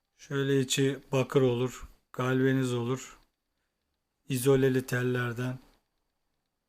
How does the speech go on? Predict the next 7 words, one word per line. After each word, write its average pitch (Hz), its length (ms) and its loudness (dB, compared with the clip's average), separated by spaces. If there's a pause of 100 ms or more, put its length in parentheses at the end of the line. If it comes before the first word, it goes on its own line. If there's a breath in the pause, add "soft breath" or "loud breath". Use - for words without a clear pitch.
(100)
genelde 131 680 -2 (720)
telefon 131 480 -2
kablosu 127 520 -2
gibi 117 220 -6
olan 120 360 -6 (2500)
tellerden 123 720 -4
lazım. 107 440 -10